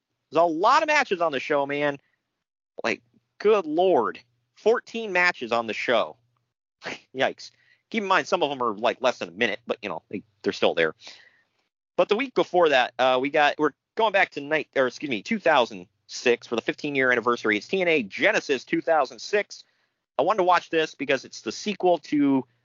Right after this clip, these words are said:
the Bound for Glory we just covered, and it's Samoa Joe versus Kurt Angle for the first time ever. It's gonna be some good stuff.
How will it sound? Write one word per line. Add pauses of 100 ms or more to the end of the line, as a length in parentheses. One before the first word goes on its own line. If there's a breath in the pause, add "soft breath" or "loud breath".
(220)
the
Bound
for
Glory
we
just
covered, (540)
and
it's
Samoa
Joe (100)
versus
Kurt
Angle
for
the (100)
first
time
ever. (1040)
It's
gonna
be
some
good
stuff.